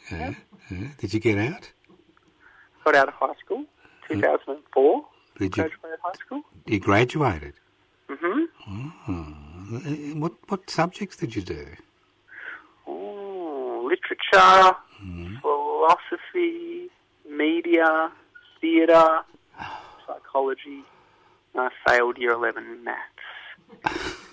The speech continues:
Speaker 1: Well, you wouldn't have been, you know, you wouldn't have been on your own failing year eleven maths the way it used to be taught.
Speaker 2: Yeah, no, I, I, I, I, I didn't just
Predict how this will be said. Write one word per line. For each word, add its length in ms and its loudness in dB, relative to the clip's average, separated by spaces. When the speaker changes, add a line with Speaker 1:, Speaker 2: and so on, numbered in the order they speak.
Speaker 1:
Well, 380 -4
you 140 0
wouldn't 160 2
have 120 -8
been, 400 -8
you 120 -10
know, 100 -16
you 120 -20
wouldn't 200 -8
have 60 -14
been 140 -6
on 100 -8
your 180 -8
own 220 -8
failing 580 -12
year 260 -6
eleven 380 -12
maths 720 -14
the 60 -14
way 140 -14
it 100 -18
used 240 -14
to 80 -12
be 120 -12
taught. 460 -12
Speaker 2:
Yeah, 320 6
no, 140 2
I, 240 4
I, 280 0
I, 260 2
I, 160 2
I 200 2
didn't 240 -12
just 140 -10